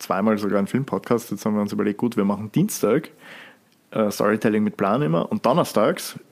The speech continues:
wird jetzt leider, äh, Storytelling mit Plan gestrichen. Dafür gibt's dann hier den Filmpodcast, die erste Folge. Titel gibt's, wie gesagt, noch keinen. Den müssen wir jetzt so in der nächsten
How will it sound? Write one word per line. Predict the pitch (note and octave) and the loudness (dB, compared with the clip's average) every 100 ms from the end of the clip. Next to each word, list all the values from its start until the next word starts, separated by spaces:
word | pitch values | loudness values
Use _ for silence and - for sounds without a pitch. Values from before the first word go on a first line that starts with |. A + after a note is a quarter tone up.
| _ | _
wird | - A#2+ A2+ - - - | 0 2 2 0 -14 -2
jetzt | A2+ - - | -2 -2 -2
leider, | G#2+ A#2 A#2 G#2+ A#2+ B2 - - | 2 4 4 4 2 -2 -10 -4
äh, | A2+ G#2+ G#2 G#2+ | 0 2 2 -2
Storytelling | - A2+ A2 G#2 G#2+ G2+ | -2 0 0 0 -2 0
mit | G#2 G2+ | -2 -2
Plan | G2+ G2 | 0 0
gestrichen. | G2 - C3+ - G#2 | -2 0 0 0 0
Dafür | G#2 A#2 A#2 | 0 0 0
gibt's | A2 A2+ - | -2 -4 -6
dann | - G#2+ | -6 -4
hier | A2 | -2
den | G#2+ G2 | -2 -2
Filmpodcast, | - F#3+ - - B2 C3+ | -4 -4 -4 -4 -4 -4
die | - | -2
erste | G#2+ - - | -2 -2 -4
Folge. | G2+ G2+ A#2 G#3+ - - - - - _ - | -2 0 0 -2 -6 -18 -20 -20 -20 _ -4
Titel | D3+ F#3 | -2 2
gibt's, | E3+ D#3 D3+ | 0 0 2
wie | |
gesagt, | D3+ C#3+ | 2 2
noch | C#3 C3 | 0 0
keinen. | C3 D3 A3 G3 | 2 2 0 2
Den | D3+ C#3 C#3 C#3 B2+ A#2+ A#2 B2 | 2 2 0 0 -2 -2 -2 0
müssen | C3 E3 F#3 | 2 2 4
wir | E3 | 4
jetzt | D3 C3+ C3+ - | 6 4 2 2
so | C3+ | 4
in | B2+ C3 B2+ | 6 4 4
der | A#2+ A#2+ A#2 A#2 A#2 A#2 A2 - - | 4 4 6 4 4 2 0 -10 -8
nächsten | G2+ G#2+ | -4 0